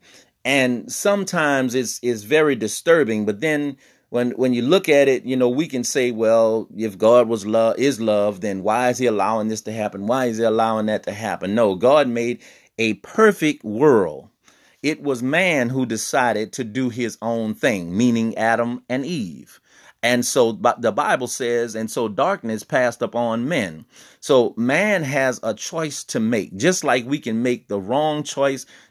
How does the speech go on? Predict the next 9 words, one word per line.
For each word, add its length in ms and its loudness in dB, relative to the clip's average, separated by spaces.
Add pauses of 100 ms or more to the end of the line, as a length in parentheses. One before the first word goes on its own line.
to, 240 2
to, 320 0
to 200 2
hurt 260 2
someone 440 -4
else 460 0
or, 440 -2 (220)
or 200 0
to, 240 -2